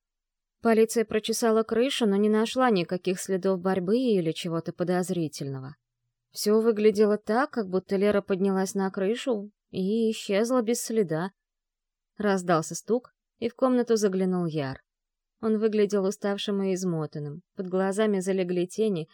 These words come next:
как будто за весь день ему так и не удалось отдохнуть. «Надо идти», кивнул он Соне.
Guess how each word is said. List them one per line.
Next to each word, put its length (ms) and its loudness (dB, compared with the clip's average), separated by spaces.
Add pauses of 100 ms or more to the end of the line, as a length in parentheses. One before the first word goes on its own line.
(140)
как 160 -4
будто 300 -2
за 140 0
весь 200 -2
день 260 0
ему 260 -2
так 220 -8
и 40 -4
не 120 -2
удалось 440 -4
отдохнуть. 680 -10 (960)
«Надо 320 2
идти», 300 -6 (800)
кивнул 360 -2
он 140 -4
Соне. 400 -10